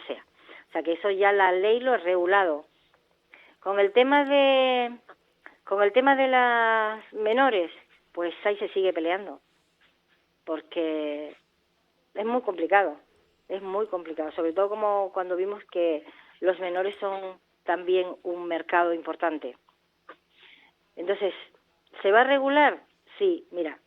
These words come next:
eh, uno de los, de las cosas que más se viralizan, eh, muchas veces buscando esos likes, buscando esas visualizaciones, ya sabemos que muchísimos influencers han perdido la vida. Muchísima gente, cuando antes, pues eso, cuando te ibas a hacer un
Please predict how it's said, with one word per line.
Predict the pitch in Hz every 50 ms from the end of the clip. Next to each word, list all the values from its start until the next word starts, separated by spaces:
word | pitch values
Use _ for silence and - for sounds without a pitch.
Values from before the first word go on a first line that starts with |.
| _ _ -
eh, | 180 180 180 175 175 170 165 - -
uno | 220 226 240 254 262
de | 277 262
los, | 262 254 240 240 - - - _ _ _ _
de | 185 175 180 165
las | 160 165 - -
cosas | - 202 196 196 - 180 -
que | - - 170
más | 165 160 -
se | 160 147
viralizan, | 160 160 160 165 190 196 - 233 233 233 - _ _ _ _ _ _ _ _ - _ _ - - _ _ _ _
eh, | - 175 160 160 156 160 160 156 156 160
muchas | 156 170 175 175 202 202 185
veces | 196 196 196 202 185 - _ _ _ _ _ _ _
buscando | - 160 156 - - - 202 202 208 208
esos | - 202 180 160
likes, | 185 185 190 190 185 180 180 175 165
buscando | 165 156 151 - - 175 175 175
esas | - - 180 -
visualizaciones, | 170 160 - 160 156 156 156 151 - - 175 175 180 180 175
ya | 170 160
sabemos | - 170 165 160 175 175 -
que | - 175
muchísimos | 165 156 156 - 196 185 214 196 185 190
influencers | 185 - - 180 170 170 175 - 196 175
han | 160 160 156
perdido | 175 165 160 165 165 151
la | 147
vida. | 156 202 - - - _ _ _ _ _ _ _ _ _ _ _ _ _ _ _ _ _ _ _ - - - - _ _ _ _ _ _ _ _ _ _ _ _ _ -
Muchísima | 160 151 - 180 208 208 180 156
gente, | - - 214 214 202 - 147
cuando | 135 139 151 151 151 151 147 147 147
antes, | 180 180 180 180 - 196 196 _
pues | - 160 151 -
eso, | 175 160 - - 156 143
cuando | 151 147 151 147 139
te | - 175
ibas | 175 170
a | 170
hacer | 165 - 170 156
un | 151 156